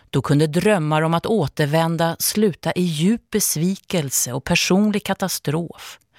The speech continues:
Jag har mött familjer, till exempel Enesa och Reza, som slets isär mellan den invanda tryggheten här,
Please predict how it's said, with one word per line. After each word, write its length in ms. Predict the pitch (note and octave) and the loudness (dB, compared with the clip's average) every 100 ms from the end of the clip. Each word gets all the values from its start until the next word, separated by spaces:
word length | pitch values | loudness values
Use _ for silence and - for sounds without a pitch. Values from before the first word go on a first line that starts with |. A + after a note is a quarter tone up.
| - - - | -16 -14 -4
Jag 120 | - | 2
har 100 | D3+ | 4
mött 280 | F#3 D3+ D3+ | 4 2 -2
familjer, 760 | - F#3 D#3+ D3+ D#3+ D#3+ E3 E3 - - | -2 0 2 2 0 0 0 -2 -8 -10
till 160 | - F#3+ | -2 -2
exempel 420 | - G#3+ A3+ F3+ | 2 0 2 -2
Enesa 480 | D#3 F#3+ G#3 - C#3+ | 0 0 0 0 0
och 100 | C#3 | 0
Reza, 480 | D3 F3 F3 - B2 - - - | 0 0 -2 -2 -4 -6 -20 -12
som 220 | - B3 | 0 0
slets 440 | - E3+ D3+ - A3 | 0 2 0 2 0
isär 540 | G#3 - F3 G#3 C#3+ | 0 2 2 2 2
mellan 280 | C#3+ C#3 C3+ | 0 0 0
den 140 | C#3 F#3+ | -2 2
invanda 600 | G3+ D3+ D3 F3+ G#3 G3+ | 2 4 2 2 0 -2
tryggheten 640 | - G#3 C3+ C#3 - C3+ | -2 -2 0 -2 0 0
här, 480 | C3 D3 D#3 G3 A3 | 0 0 0 0 -4